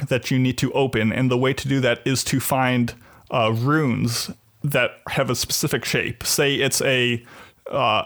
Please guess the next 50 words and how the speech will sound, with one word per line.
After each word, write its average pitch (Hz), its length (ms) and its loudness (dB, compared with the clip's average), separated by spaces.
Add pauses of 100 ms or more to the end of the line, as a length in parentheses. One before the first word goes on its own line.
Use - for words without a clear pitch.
an 139 180 0
X 160 420 0
that 127 240 2
is 123 140 2
connected 127 480 0
on 117 260 2
the, 117 340 0 (140)
on 120 160 2
the 113 60 2
sides. - 640 -2 (1000)
And 123 360 0 (140)
so 156 200 2
what 147 240 0
you'll 139 180 0
need 156 160 0
to 151 80 -2
do 165 140 4
is 123 140 0
find 160 280 2
something 135 320 -2
in 147 160 0
your 143 160 0
environment, 123 800 0 (540)
and 139 160 2
you 147 100 2
might 151 220 2
have 156 120 2
to - 120 -2
maneuver 143 500 2
and 120 180 0
climb 135 360 0
up 135 200 0
to 131 180 0
a, 120 260 2 (220)
like, 123 160 0
top 143 220 0
of 139 120 0
a 123 40 2
roof 131 340 2
and 127 120 0
look 127 160 0
down 127 220 2
and 120 120 2
see, - 140 2
like, 123 240 0
two 165 200 2
trees 147 420 0
that 131 120 0
are 110 100 0
crossed 135 760 0